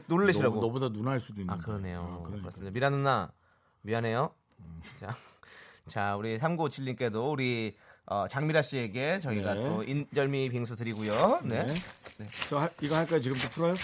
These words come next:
Speaker 1: 한번 풀어보세요.
Speaker 2: 네. 팔칠오사님께서 저 <laughs> 이거, 어, 거짓일 수도 있는데 내용이 훌륭해요. 네.
Speaker 1: 네.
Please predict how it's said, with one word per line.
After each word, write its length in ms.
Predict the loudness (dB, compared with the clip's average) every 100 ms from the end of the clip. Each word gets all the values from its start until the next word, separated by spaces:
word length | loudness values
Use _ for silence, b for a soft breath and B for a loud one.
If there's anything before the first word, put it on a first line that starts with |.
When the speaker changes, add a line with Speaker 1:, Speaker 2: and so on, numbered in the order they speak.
| -2
Speaker 1:
한번 160 | -2 0
풀어보세요. 360 | -2 -2 -6 -8 _ -10
Speaker 2:
네. 260 | -6 -6 -2
팔칠오사님께서 1160 | 0 2 4 6 6 4 4 2 4 6 4 0 -16 _ _ _ _ _ _ _ -6
저 120 | -2
<laughs> 2250 | -2 -4 -8 -20 -20 _ _ _ _ _ _ _ -20 -20 _ _ _ _ -10 -4 -2 -4 -4
이거, 320 | 0 6 6 6
어, 460 | 6 8 6 4
거짓일 540 | 4 6 6 4 4 2
수도 220 | 2 -2
있는데 340 | 0 0 2 2
내용이 360 | 4 4 4 4
훌륭해요. 640 | 2 0 0 -2 -6 -6
네. 120 | -6
Speaker 1:
네. 80 | -6